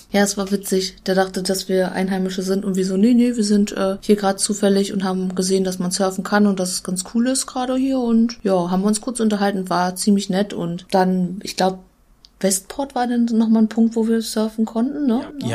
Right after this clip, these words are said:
Speaker 2: ja, Westport ist auch bekannt zum Surfen. Wir haben in so einem richtig geilen Surfhostel. Also, das war zwar von den Leuten oder von den, von, ja, war, wir, wir sind ja nicht die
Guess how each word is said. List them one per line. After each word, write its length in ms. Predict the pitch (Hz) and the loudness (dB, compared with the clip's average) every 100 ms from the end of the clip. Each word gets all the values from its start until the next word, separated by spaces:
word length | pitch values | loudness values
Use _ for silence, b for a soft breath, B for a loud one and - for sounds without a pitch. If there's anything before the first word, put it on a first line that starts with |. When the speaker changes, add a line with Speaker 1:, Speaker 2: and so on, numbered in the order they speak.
| 101 | -4
Speaker 2:
ja, 80 | 107 | -2
Westport 340 | 117 - 123 | -4 -2 -4
ist 160 | 104 110 | -4 -2
auch 200 | 127 - | -4 -4
bekannt 480 | - - 131 185 | -10 -4 0 0
zum 140 | - 196 | 0 -2
Surfen. 520 | - 175 185 220 - | 0 -2 -4 -8 -12
Wir 140 | 98 85 | -10 -8
haben 160 | 92 | -8
in 80 | 87 | -8
so 60 | 82 | -10
einem 60 | 87 | -8
richtig 280 | - 101 | -6 -6
geilen 220 | - 80 98 | -6 -4 -4
Surfhostel. 800 | - 95 - 87 - 98 110 - | -2 -4 -2 -4 -4 -2 -4 -6
Also, 340 | 101 92 92 - | -8 -6 -8 -8
das 220 | 98 - | -4 -2
war 180 | 101 98 | -2 -2
zwar 360 | - 101 98 101 | 0 0 0 -2
von 180 | 104 | -4
den 160 | 101 95 | -4 -2
Leuten 580 | 98 165 175 160 156 147 | 2 2 2 -4 -2 -4
oder 160 | 101 - | -4 -4
von 160 | 95 | -4
den, 200 | 95 87 | -4 -6
von, 280 | 92 85 87 101 | -10 -14 -12 -10
ja, 260 | 98 101 104 | -6 -6 -6
war, 320 | 110 - - | -6 -4 0
wir, 160 | 143 123 | 2 2
wir 80 | 120 | 2
sind 160 | 127 | 2
ja 80 | 107 | 2
nicht 180 | 101 - | 0 -4
die 160 | 107 | -12